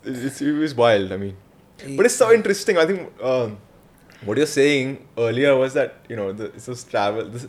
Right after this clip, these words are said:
Speaker 1: the, just going with the flow and letting, like, things happen.
Speaker 2: Yeah.
Speaker 1: Somehow,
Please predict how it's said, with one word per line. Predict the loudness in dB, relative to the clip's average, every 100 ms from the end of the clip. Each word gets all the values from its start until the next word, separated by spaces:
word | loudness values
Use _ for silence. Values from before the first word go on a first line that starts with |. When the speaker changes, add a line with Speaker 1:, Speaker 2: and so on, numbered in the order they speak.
| -8
Speaker 1:
the, | -6 -6
just | -8 -10 -8
going | 0 2 2 2
with | 0
the | 0
flow | -4 0 2 2
and | 0
letting, | -2 -2 -2
like, | 0 0 -2 -12 _ _ _ _ _ _ _ _ _ _
things | -6 -4
happen. | -2 -2 0 2 2 0 -8 -4
Speaker 2:
Yeah. | 0 0
Speaker 1:
Somehow, | 0 0 4 4 2